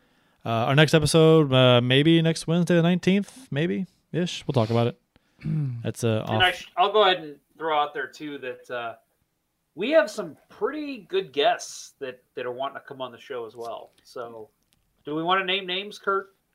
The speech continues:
Speaker 1: Go ahead. Names, name some, uh, name some names that may be on the, uh, upcoming, uh,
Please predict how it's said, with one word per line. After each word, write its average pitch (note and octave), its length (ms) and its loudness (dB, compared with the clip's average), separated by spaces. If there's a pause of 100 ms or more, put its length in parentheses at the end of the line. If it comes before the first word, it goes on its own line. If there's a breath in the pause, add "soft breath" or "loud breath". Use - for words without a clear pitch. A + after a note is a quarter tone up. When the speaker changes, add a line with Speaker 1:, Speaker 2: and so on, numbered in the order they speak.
(220)
Speaker 1:
Go D#3+ 80 -2
ahead. G3 160 0 (640)
Names, D3+ 240 0 (200 loud breath)
name G3 240 6
some, F#3+ 300 2
uh, F3+ 220 4
name F#3 240 2
some F3+ 160 0
names F3+ 280 2
that C3+ 160 0
may B2+ 160 0
be C3+ 80 2
on C3 160 0
the, B2 180 0
uh, A#2 240 0
upcoming, B2 440 -2
uh, A2 220 0